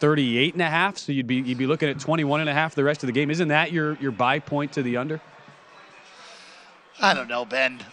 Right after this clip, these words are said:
Speaker 2: I, I, I mean, these, the, the one problem is when you're dealing with a total that is so ridiculously low,
Speaker 1: I,
Speaker 2: like
Speaker 1: I
Speaker 2: this
Speaker 1: know.
Speaker 2: game,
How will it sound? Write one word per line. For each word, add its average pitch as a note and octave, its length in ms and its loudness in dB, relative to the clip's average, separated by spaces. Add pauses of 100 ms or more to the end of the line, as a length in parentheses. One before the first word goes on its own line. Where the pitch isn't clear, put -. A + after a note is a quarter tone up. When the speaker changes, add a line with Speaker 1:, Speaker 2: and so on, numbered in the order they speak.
Speaker 2:
I, E3+ 120 2
I, F3 340 0
I G3 60 -2
mean, G#3 180 -2
these, G#3 200 -4
the, A3+ 260 -8
the A3 120 -2
one B3+ 220 -2
problem A#3 380 2
is G3+ 180 -2
when G3 140 -10
you're G3 100 -8
dealing C#4 240 -6
with G#3 120 -6
a F3 60 -8
total A3+ 300 -2
that F3+ 140 -6
is D#3+ 100 -6
so B3+ 220 -4
ridiculously F#3 800 -6
low, F3 260 -2
Speaker 1:
I, D#3+ 40 -16
Speaker 2:
like D3+ 160 -4
Speaker 1:
I - 20 -6
Speaker 2:
this G#2+ 220 -6
Speaker 1:
know. F#3 120 -8
Speaker 2:
game, D#3 180 -8